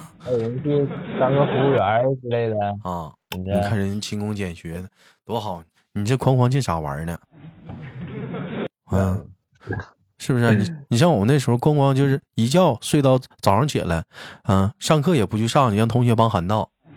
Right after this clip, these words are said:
Speaker 2: 到中午了也不起来，就在那哐哐玩游戏。中午让同学给打好餐，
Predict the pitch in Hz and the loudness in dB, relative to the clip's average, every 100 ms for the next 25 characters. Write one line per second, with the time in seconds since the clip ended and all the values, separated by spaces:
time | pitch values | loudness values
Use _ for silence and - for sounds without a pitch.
0 | - - - - - - - 175 170 170 | -20 -18 -16 -16 -14 -12 2 4 4 2
1 | 113 104 120 120 101 117 147 95 82 95 | 2 4 4 4 2 2 0 0 0 2
2 | 127 98 101 113 117 107 107 104 - 117 | 2 2 2 2 2 2 2 0 0 -2
3 | - - - - 143 117 127 - 120 127 | -4 -20 -18 0 2 2 0 0 -2 0
4 | 113 95 104 90 - 90 | 0 0 2 0 2 0